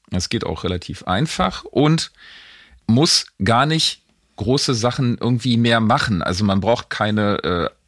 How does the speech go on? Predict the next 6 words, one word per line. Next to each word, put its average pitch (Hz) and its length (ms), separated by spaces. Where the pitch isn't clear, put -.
Vereinbarung 131 680
für - 220
Einspeisevergütungen 135 1600
oder 113 300
irgendwelche 110 680
weiteren, 110 840